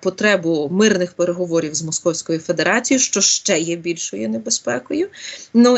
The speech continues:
і в, нам будуть розказувати, значить, що ми мусимо домовлятися, що ми не можемо перемогти.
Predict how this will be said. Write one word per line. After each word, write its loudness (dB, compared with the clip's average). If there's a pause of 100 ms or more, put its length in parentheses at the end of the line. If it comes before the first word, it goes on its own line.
і 2
в, 4
нам 2
будуть -4
розказувати, -2
значить, -2
що 2
ми 2
мусимо -2 (360)
домовлятися, 4
що -4
ми -4
не -4
можемо -6
перемогти. 0